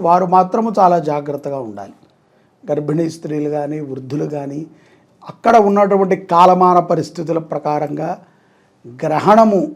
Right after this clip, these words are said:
ఏ సమయంలో సంభవించిందో చూసుకుని, ఆ సమయానికి ఒక గంటకు కానీ, రెండు గంటల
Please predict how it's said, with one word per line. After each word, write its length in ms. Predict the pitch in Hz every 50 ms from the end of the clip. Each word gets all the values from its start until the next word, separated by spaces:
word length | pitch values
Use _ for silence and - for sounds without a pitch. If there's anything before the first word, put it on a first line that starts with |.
| - - 160 165
ఏ 40 | 170 160 175
సమయంలో 460 | 165 165 165 165 160 160 160 160 156 147 143 -
సంభవించిందో 680 | 135 135 135 139 147 156 151 143 151 151 143 151 143 135 - -
చూసుకుని, 440 | 127 123 - - - - 175 220 269 302 - - _ _ _ _ _ _ _ _ _ _ -
ఆ 140 | 147 151 170 185 - - 180
సమయానికి 680 | 175 185 202 208 208 202 202 202 196 196 - 190 165 135 135 131 - - _ _ _ _ _ _ _ - 165
ఒక 100 | - 160 156 147 143 135 165
గంటకు 380 | 151 170 185 185 208 196 180 170 185
కానీ, 220 | 175 175 175 175 175 170 165
రెండు 180 | 160 160 156 160
గంటల 220 | 156 151 160 156